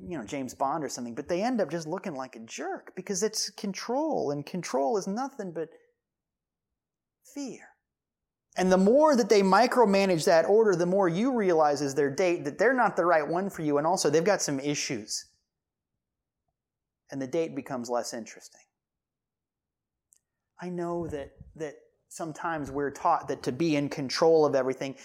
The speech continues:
is somehow a virtue, but it sounds a lot more like a vice to me. Because to a person like that, wouldn't you want to say,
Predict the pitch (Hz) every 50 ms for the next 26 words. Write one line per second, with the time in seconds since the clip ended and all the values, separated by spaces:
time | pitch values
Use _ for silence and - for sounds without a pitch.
0 | - - 160 147 143 - - 185 170 170 156 143 165 151 143 135 131 - - -
1 | - - 156 151 143 143 165 220 285 294 - - - 190 143 127 127 - - 147
2 | - - _ _ _ _ - 196 196 - 302 320 311 262 240 208 214 208 220 202
3 | 196 202 202 190 190 185 - - 139 131 135 151 165 208 220 - - - - 156
4 | 117 104 - - _ _ _ _ _ _ _ - - - - 269 - 294 254 -
5 | 285 277 - - - 330 349 320 - 311 277 247 240 233 233 - 302 311 294 240
6 | 220 262 320 320 330 311 285 269 247 254 240 240 226 - 254 233